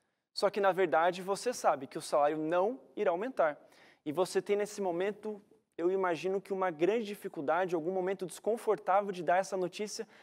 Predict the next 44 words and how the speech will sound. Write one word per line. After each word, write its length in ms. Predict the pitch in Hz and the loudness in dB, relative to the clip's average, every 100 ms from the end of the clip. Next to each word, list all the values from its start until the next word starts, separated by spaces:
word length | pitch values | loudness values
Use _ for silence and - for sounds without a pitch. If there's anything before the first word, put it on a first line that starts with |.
| - _ | -20 _
que 100 | - | -2
não 240 | 233 254 247 | 0 2 2
é 40 | |
o 60 | 311 | 2
que 80 | |
as 80 | 285 | -2
pessoas 300 | - 208 226 | -4 -6 -6
estão 140 | 202 226 | -6 -8
esperando. 520 | - 247 170 131 117 _ - | 0 2 2 -6 -10 _ -12
As 160 | 143 - | -12 -10
pessoas 300 | 156 170 160 | -8 -6 -2
esperavam 420 | 185 160 170 180 | 4 4 4 4
algo 220 | 185 175 | 2 2
positivo, 640 | 202 214 240 - 254 285 - - - _ | 0 0 0 -2 -4 -4 -10 -18 -20 _
mas 220 | 160 185 | 0 0
você 160 | 175 180 | 0 -4
tem 120 | 180 | -2
uma 200 | 180 175 165 | 0 -4 -4
notícia 420 | 160 - 160 180 | -8 -6 -6 -6
negativa 600 | 160 156 156 - 135 139 _ _ - | -4 -4 -4 -6 -10 -10 _ _ -8
pra 140 | 151 | -6
dar. 200 | 123 110 _ _ _ _ _ _ _ _ _ | -4 -6 _ _ _ _ _ _ _ _ _
Imagina 320 | 220 294 311 277 | 0 2 4 2
como 180 | 220 | 0
seria 220 | 190 196 175 | 0 0 0
essa 140 | 170 | -2
experiência 380 | - 160 147 - | -2 -2 -2 -4
pra 120 | 143 | -6
você. 320 | 127 - 123 - _ _ | -6 -8 -10 -10 _ _
Talvez 300 | - 156 185 | 0 2 2
seria 240 | 190 190 190 | 2 2 2
meio 180 | 202 208 | 2 0
ruim, 240 | 175 143 | 0 -2
né? 240 | 151 208 - _ _ - | -2 -6 -10 _ _ 0
Algumas 320 | 208 285 285 | 2 2 0
pessoas 420 | 240 - 226 220 | -2 0 0 2
têm 120 | 208 | 0
maior 320 | 180 175 196 | 2 4 4
facilidade 880 | 208 208 190 196 170 143 156 202 196 | 2 -4 -2 -2 -2 0 2 2 0
de 40 | |
dar 220 | 156 147 143 | 2 2 2
uma 120 | 139 | -2
notícia 460 | 139 - 143 170 | -4 -6 -6 -4
negativa 600 | 160 196 208 226 233 262 | -4 -4 -4 -6 -4 -4